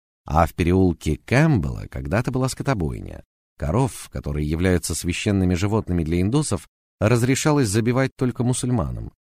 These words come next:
Теперь там находятся самые оригинальные во всём Сингапуре мебельные магазины. Мебель здесь покрывают специальным лаком, который держится при любой погоде по сорок-пятьдесят лет. Кроме изделий из розового дерева,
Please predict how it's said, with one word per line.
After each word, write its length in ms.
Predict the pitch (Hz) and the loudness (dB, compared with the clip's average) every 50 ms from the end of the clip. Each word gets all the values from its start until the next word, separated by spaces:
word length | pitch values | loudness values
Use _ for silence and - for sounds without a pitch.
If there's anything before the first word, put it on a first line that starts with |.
| _ _ _ - | _ _ _ -8
Теперь 460 | - - 113 - - 165 175 175 160 - | -2 -2 -2 0 4 4 4 4 4 0
там 220 | - - 92 90 90 | 0 0 2 2 4
находятся 560 | 95 98 - - 143 131 123 113 - - 113 | 2 0 0 -2 -2 -2 -2 -4 -4 -6 -6
самые 480 | 104 - - 127 123 123 127 127 127 123 | -6 -2 2 2 4 4 4 2 2 2
оригинальные 580 | 113 113 101 110 110 110 110 107 101 95 90 | 0 0 -2 0 0 2 2 2 2 2 2
во 120 | 85 92 90 | 0 0 -2
всём 200 | - - 92 85 | -2 -4 -4 -4
Сингапуре 540 | - 90 82 76 80 76 - 107 104 95 | -2 -4 -2 -2 -2 -2 -2 -2 -2 0
мебельные 400 | 80 78 78 73 69 69 69 67 | 0 0 0 -2 -2 -4 -4 -4
магазины. 640 | 67 67 62 62 62 58 50 50 50 - - - _ _ _ _ _ _ _ _ _ _ | -4 -6 -6 -8 -10 -10 -10 -12 -14 -14 -16 -18 _ _ _ _ _ _ _ _ _ _
Мебель 460 | - 85 90 104 117 123 104 90 78 76 | 0 2 4 6 6 4 4 2 0 -2
здесь 260 | 69 67 85 85 - | -2 -2 -4 -4 -4
покрывают 420 | - 78 - 82 82 87 92 85 | -6 -6 -4 0 0 0 0 0
специальным 540 | - - - 76 - 95 85 78 78 78 76 | -4 -6 -8 -4 -2 0 0 0 0 -2 0
лаком, 380 | 87 113 127 - - 73 69 64 | 0 0 0 -2 -2 -6 -6 -6
который 380 | - - 76 - 98 90 90 | -8 -10 -6 -4 -2 -2 -2
держится 480 | 78 82 110 110 95 98 87 - - 87 | 0 0 0 0 0 -2 -6 -6 -8 -8
при 160 | - 85 85 | -6 -4 -4
любой 360 | 82 82 85 85 104 107 95 | -2 -2 -2 -2 -2 -2 -2
погоде 540 | - 82 80 78 98 113 120 104 107 110 98 _ _ _ _ _ - | -2 -2 -4 -2 0 -2 0 0 -2 -4 -4 _ _ _ _ _ -4
по 300 | - 87 85 82 82 80 | -2 0 2 2 0 0
сорок-пятьдесят 840 | 78 - - 90 87 85 - - - 90 87 95 - - 110 110 - | -2 -4 -4 -4 -4 -4 -6 -8 -8 -6 -6 -6 -4 -4 -6 -4 -4
лет. 200 | 123 117 80 _ _ _ _ _ _ _ _ _ _ _ | -6 -6 -6 _ _ _ _ _ _ _ _ _ _ _
Кроме 340 | - - 101 98 98 101 98 | -4 0 2 4 4 4 2
изделий 440 | 90 80 80 90 104 98 85 82 80 | 2 0 0 0 2 2 2 0 -2
из 240 | - - 80 73 78 | -2 -4 -6 -4 -2
розового 480 | 80 82 78 67 69 65 65 62 65 | -2 -2 -2 -2 -4 -8 -8 -8 -6
дерева, 460 | 71 85 117 127 - 65 53 50 - | -4 -2 0 0 -2 -2 -6 -10 -14